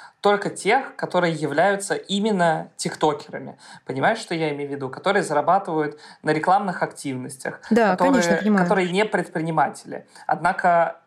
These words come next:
Speaker 1: я знаю предпринимателей, которые зарабатывают через TikTok приблизительно такие же цифры. Скажем так, выкладывают вообще свой контент. Вот, допустим, насколько я знаю, есть тату-студия, которая получает клиентов из, из ТикТока. Чек на тату средний довольно-таки большой. И у них, э, там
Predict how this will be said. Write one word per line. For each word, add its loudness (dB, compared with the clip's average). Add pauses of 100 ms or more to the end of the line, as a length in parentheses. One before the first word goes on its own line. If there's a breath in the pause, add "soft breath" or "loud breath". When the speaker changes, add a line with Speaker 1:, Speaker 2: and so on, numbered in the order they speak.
(160)
Speaker 1:
я 0
знаю 2
предпринимателей, -2
которые -2
зарабатывают -2
через -2
TikTok -2
приблизительно -4
такие 0
же -2
цифры. -6 (220 loud breath)
Скажем -2
так, -2
выкладывают 0
вообще 0
свой -2
контент. -2 (280 loud breath)
Вот, 2
допустим, -2 (280)
насколько 0
я 2
знаю, 0
есть -4
тату-студия, -2 (180)
которая 2
получает 0
клиентов -4
из, -8
из -10
ТикТока. -8
Чек -2
на -2
тату -2
средний -6
довольно-таки -4
большой. -4
И -8
у 0
них, -4
э, 2
там -2